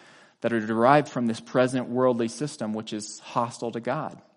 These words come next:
And the true learning of heaven must begin with the unlearning or the putting off of the things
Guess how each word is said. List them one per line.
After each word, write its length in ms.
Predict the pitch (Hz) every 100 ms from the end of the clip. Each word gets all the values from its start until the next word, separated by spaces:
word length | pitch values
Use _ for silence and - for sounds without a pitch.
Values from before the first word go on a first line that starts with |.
| _ _ _ _ _ _ _ _ _ -
And 100 | 127
the 60 | 117
true 640 | - - 160 156 160 160 - - - _ _ _ 117
learning 540 | 123 147 160 165 156
of 100 | 139
heaven 420 | 143 147 127 117
must 320 | 123 131 -
begin 580 | 139 131 139 156 131 123
with 160 | 123 117
the 120 | - -
unlearning 680 | 165 190 156 131 120 127 135
or 220 | 120 120
the 240 | 113 113 - -
putting 360 | - 170 156 143
off 400 | 156 135 123 -
of 140 | 131
the 80 | 120
things 680 | - 147 147 127 135 -